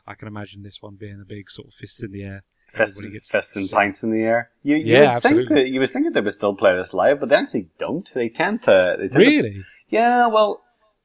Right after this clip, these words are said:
Speaker 2: whenever you go to see In Flames live these days, they basically pretend their entire back catalogue began with Come Clarity, so they don't play a lot of earlier stuff. You might get one or two
Speaker 1: It's a real
Speaker 2: tracks.
Speaker 1: shame.
Speaker 2: Yeah, you don't get any of the, you don't get any of the,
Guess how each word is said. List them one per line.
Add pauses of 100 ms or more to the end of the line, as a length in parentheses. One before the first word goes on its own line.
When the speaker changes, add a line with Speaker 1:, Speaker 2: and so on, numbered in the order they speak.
(360)
Speaker 2:
whenever
you
go
to
see
In
Flames
live (200)
these
days,
they
basically
pretend
their
entire
back
catalogue
began
with
Come
Clarity,
so
they
don't
play
a
lot
of
earlier
stuff.
You
might
get
one
or
two
Speaker 1:
It's
a
real (100)
Speaker 2:
tracks.
Speaker 1:
shame. (220)
Speaker 2:
Yeah, (400)
you
don't
get
any
of
the,
you
don't
get
any
of
the,